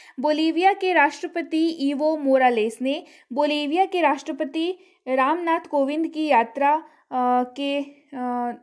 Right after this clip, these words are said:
दौरान सौर गठबंधन समझौते पर हस्ताक्षर किए। तो गाइस, बोलीविया में जब हमारे राष्ट्रपति, अ, यहाँ पे, अ, this will be India, right? So,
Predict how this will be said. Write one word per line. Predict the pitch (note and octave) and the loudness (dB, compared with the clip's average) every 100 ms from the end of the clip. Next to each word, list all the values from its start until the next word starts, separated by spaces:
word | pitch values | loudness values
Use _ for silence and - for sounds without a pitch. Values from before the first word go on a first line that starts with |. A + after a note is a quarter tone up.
| _ _ _ _ A3 | _ _ _ _ -2
दौरान | A#3+ B3 A3+ G#3 C#4 F4 - _ _ - | 4 4 4 0 -4 -8 -20 _ _ -10
सौर | B3+ D4+ D4 F#4 G#4 | -2 2 4 4 2
गठबंधन | D4+ C4 C#4 C4+ D#4+ | 0 2 2 4 2
समझौते | F4 D4+ C4+ D4 C4+ | 0 0 0 0 0
पर | D4 D4 | -2 -2
हस्ताक्षर | D#4+ C#4+ C4+ G#3+ - | -2 -2 -4 -6 -6
किए। | G#3+ - F#3 F3 | -10 -10 -16 -12
तो | A#3 | -8
गाइस, | A3+ A#3 D4+ F#4 - - - | -2 0 0 -2 -12 -20 -6
बोलीविया | B3 C#4 C#4 C4+ D#4 F#4 F#4 | 0 2 2 0 0 2 2
में | D#4+ F#4 | -2 0
जब | E4+ E4 | 4 4
हमारे | D#4+ D4 C4+ C4 E4 | 4 2 2 2 4
राष्ट्रपति, | C#4 C4+ - A#3+ A3+ C#4 F#4 - - - | 2 0 -6 -8 -8 -6 -8 -8 -20 -8
अ, | B3 B3 | 0 2
यहाँ | B3 C4 C#4 D#4+ | 4 2 2 0
पे, | D#4+ D#4+ F4 | 0 -2 0
अ, | C4 B3+ | 0 0
this | A3+ C#4 | 0 -2
will | C#4+ C4+ | -4 -2
be | D#4 C4+ | -2 0
India, | A#3 A3+ G#3+ A#3 - _ A#3 | 0 0 0 -2 -6 _ -2
right? | C4 D#4 - _ _ _ _ - | 0 0 -6 _ _ _ _ 0
So, | C4+ C4 B3+ B3+ B3+ | 4 6 6 4 2